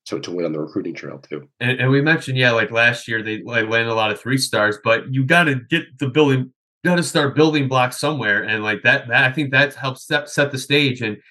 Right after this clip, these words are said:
Speaker 2: even by getting these guys that maybe aren't highly rated, th-, you know, they'll have the chip on the shoulder either because they're from Ohio or they didn't get offered by Ohio State. And the more you guys, you, more of those guys you bring in,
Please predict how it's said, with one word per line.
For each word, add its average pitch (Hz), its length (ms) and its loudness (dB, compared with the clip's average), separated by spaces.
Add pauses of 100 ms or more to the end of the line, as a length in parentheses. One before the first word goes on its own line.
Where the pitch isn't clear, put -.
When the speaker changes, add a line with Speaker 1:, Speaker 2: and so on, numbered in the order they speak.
(120)
Speaker 2:
even 180 200 6
by 165 160 4
getting 143 400 2
these 135 220 -4
guys 131 340 2
that 120 140 -2
maybe 127 400 -4
aren't 123 280 -2
highly 123 420 2
rated, 127 420 2 (280)
th-, 131 160 -8
you 143 160 2
know, 156 200 2
they'll 147 120 2
have 139 200 2
the 127 80 -2
chip 143 240 -6
on 139 100 -2
the 127 80 -2
shoulder 127 460 -2
either 120 240 -4
because 117 360 -4
they're 113 120 -6
from 143 240 0
Ohio 127 500 4
or 117 140 0
they 107 100 -2
didn't 127 220 -2
get 127 120 -4
offered 135 320 0
by 131 140 0
Ohio 120 340 0
State. 117 420 -6 (280)
And 113 100 -4
the 117 60 -2
more 147 220 6
you 156 140 2
guys, 135 400 2
you, 127 320 -6
more 135 240 4
of 143 60 4
those 135 160 4
guys 135 280 0
you 131 80 -2
bring 131 260 0
in, 131 340 0